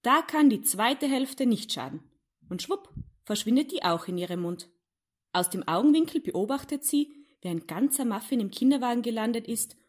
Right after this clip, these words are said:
und das Kind fröhlich darauf herumkaut. Tami sammelt die restlichen Muffins ein. Da sieht sie Nuno. Auch er genießt heimlich eine Muffinhälfte.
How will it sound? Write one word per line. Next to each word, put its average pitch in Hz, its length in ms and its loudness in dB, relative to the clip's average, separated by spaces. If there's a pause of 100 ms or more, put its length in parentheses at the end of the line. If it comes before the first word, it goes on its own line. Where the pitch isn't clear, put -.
(100)
und 208 160 -2
das 180 160 -2
Kind - 400 2
fröhlich 180 380 -2
darauf 160 340 -4
herumkaut. 165 580 -6 (1120)
Tami 269 380 4
sammelt 233 360 0
die 175 60 -6
restlichen 226 480 -2
Muffins 226 400 -2
ein. 147 340 -8 (680)
Da 233 220 2
sieht 311 240 0
sie 302 120 4
Nuno. 165 400 2 (500)
Auch - 220 -10
er 302 180 2
genießt 190 380 -2
heimlich 214 360 -2
eine 269 180 4
Muffinhälfte. 160 760 -4